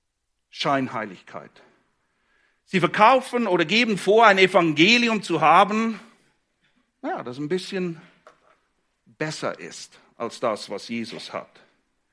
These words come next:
Sie preisen im Kern ein Evangelium an, das keinen Anstoß gibt. Und der Anstoß kann in verschiedene Richtungen gehen. In erster Linie kein Anstoß meinem Ego, meinem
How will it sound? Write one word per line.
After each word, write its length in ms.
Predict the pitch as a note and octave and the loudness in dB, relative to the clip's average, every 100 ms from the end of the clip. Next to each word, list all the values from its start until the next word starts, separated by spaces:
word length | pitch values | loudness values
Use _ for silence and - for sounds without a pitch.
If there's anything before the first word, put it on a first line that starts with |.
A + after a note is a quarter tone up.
| _ _ _ _ _ _ _ _ | _ _ _ _ _ _ _ _
Sie 80 | F3 | -4
preisen 640 | - F#3 G#3 G#3 G3+ F3+ | 4 6 6 4 0 0
im 220 | - C#3+ | -2 -4
Kern 340 | - F3+ G3 F#3 | 2 4 6 4
ein 140 | D#3 | 0
Evangelium 680 | D3+ D3+ C3+ C#3 E3+ E3 D3+ | 0 -2 -2 0 0 0 0
an, 200 | D3 C#3+ | 0 0
das 200 | B2+ - | -4 -2
keinen 300 | - C3+ B2+ | 0 2 2
Anstoß 640 | B2+ D3 C#3+ C3+ A#2+ - | -2 -2 -4 -6 -8 -10
gibt. 240 | A#2 G2 - | -18 -18 -12
Und 140 | G#2+ | -4
der 80 | A#2 | 0
Anstoß 460 | D#3 D#3+ E3 D#3+ | 0 -2 -6 -8
kann 180 | - C3+ | -6 -6
in 140 | B2 A#2+ | -6 -6
verschiedene 560 | A#2+ - E3+ D3+ B2 | -8 -8 -8 -4 -2
Richtungen 420 | C#3 C#3+ D3+ B2+ | -2 -6 -8 -6
gehen. 340 | A#2 A2 E2+ E2+ _ _ _ _ _ _ _ _ _ _ | -8 -10 -12 -18 _ _ _ _ _ _ _ _ _ _
In 100 | - | 2
erster 280 | E3 A#3 A3+ | 6 6 4
Linie 260 | G#3 G#3+ G3 | 0 0 0
kein 220 | E3 D3 | 0 2
Anstoß 720 | D3 F#3+ F#3 - F3+ E3 - | 2 2 0 -2 -2 -2 -4
meinem 500 | D3+ D3 C3+ A#2 G2+ _ _ _ - | -2 0 -2 -4 -10 _ _ _ -6
Ego, 540 | D3 D3 B2 A#2 F#2+ F2+ | -4 -4 -6 -10 -10 -14
meinem 440 | A#2+ B2 G#2 | -10 -10 -10